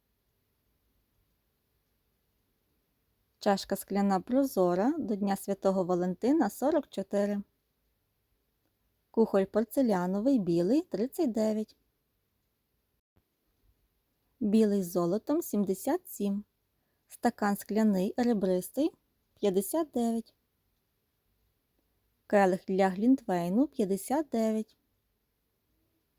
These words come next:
Келих для гарячих напоїв на ніжці п'ятдесят п'ять.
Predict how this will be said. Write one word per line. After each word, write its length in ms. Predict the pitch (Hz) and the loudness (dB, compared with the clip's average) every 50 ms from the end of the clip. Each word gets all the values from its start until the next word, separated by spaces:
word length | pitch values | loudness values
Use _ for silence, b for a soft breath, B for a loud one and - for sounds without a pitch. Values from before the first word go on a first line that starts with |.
| _ _ _ _ _ _ _ _ _ _ _ _ _ - | _ _ _ _ _ _ _ _ _ _ _ _ _ -2
Келих 300 | - 220 214 208 202 190 | 2 2 2 2 2 0
для 180 | - 196 208 | 0 0 0
гарячих 520 | 208 208 208 202 202 202 190 - - 214 208 | 2 2 2 2 2 2 0 0 -2 -2 2
напоїв 640 | 226 254 277 269 - - 180 180 180 180 180 185 | 2 2 2 2 0 0 2 2 2 2 0 0
на 140 | 202 208 220 | 0 2 2
ніжці 640 | 226 214 196 180 170 170 165 - - - - 294 - | 4 2 2 0 -2 -4 -8 -12 -12 -8 -8 -8 -8
п'ятдесят 640 | - - - 185 165 190 185 - - 247 302 - | -6 -4 -4 -2 -2 -4 -6 -4 -4 -4 -4 -6
п'ять. 460 | _ _ - 214 208 208 208 - _ | _ _ -6 -4 -4 -4 -4 -6 _